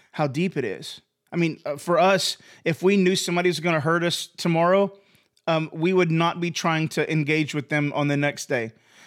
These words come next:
In fact, if they hurt us bad enough, we'd walk away from that relationship forever and not even think twice about it. Not so with God. So if that's how he thinks about us, and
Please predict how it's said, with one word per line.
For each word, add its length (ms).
In 140
fact, 280
if 120
they 120
hurt 200
us 100
bad 300
enough, 280
we'd 180
walk 260
away 140
from 180
that 100
relationship 540
forever 420
and 80
not 140
even 160
think 220
twice 320
about 220
it. 120
Not 280
so 180
with 120
God. 340
So 360
if 160
that's 240
how 160
he 140
thinks 340
about 240
us, 420
and 220